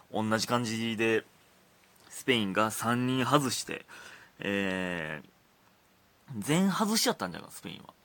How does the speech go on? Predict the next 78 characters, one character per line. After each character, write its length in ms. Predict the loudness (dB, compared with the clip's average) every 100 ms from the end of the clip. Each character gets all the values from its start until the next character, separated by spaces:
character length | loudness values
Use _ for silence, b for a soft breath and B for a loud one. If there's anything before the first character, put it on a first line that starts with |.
| b b b b b _ _ -8
で、 140 | 0
モ 100 | 2
ロ 80 | 2
ッ 20 |
コ 140 | -2 -6
が 80 | -6
ね、 80 |
ほ 220 | -8 -4 0
ん 20 |
ま 80 | 0
に 60 |
も 240 | 0 -2 0
う 20 |
ね、 160 | -2 2
真 180 | 4
ん 100 | 6
中 200 | 4 4
に 80 | 2
蹴 60 | 0
っ 40 |
た 100 | -2
り 60 | -4
と 60 | -4
か 40 |
し 80 | -14
て 60 |
ね。 80 | -14 -20 -20 -20 _ _ _ _ -16
も 380 | -12 -10 -12 -14
う、 80 | B B B B B 0
え 500 | 2 4 2 0 0
ー、 20 |
で、 160 | -2 -6 _ _ _ _
モ 100 | -10
ロ 60 | -8
ッ 20 |
コ 80 | -8
が 60 |
勝 160 | -8 -8
つ 100 | -12
と 80 | -14
い 20 |
う 160 | -20 -20
ね。 80 | -20 _ _ _ _ -20 -6
大 180 | -2 0
番 180 | 0 -2
狂 180 | -8
わ 60 | -10
せ 140 | -12
で 80 | -18 -20
ご 120 | -18
ざ 80 | -18
い 40 |
ま 60 | -16
す 140 | -16
よ。 80 | -16 -20 _ _ -16
う 40 | -12
ん。 240 | -10 -12 -16 -18 -12
史 180 | -8 -6
上 100 | -2
初 260 | -2 0
の 220 | 0 0 -2
ベ 80 | -8
ス 100 | -6
ト 80 | -4
エ 40 |
イ 40 | -6
ト 140 | -8 -10
だ 120 | -10
そ 120 | -8
う 20 | -10
で 40 |
す、 120 | -10
モ 100 | -8
ロ 60 | -10
ッ 40 |
コ 120 | -10
は 60 | -16
ね。 100 | -16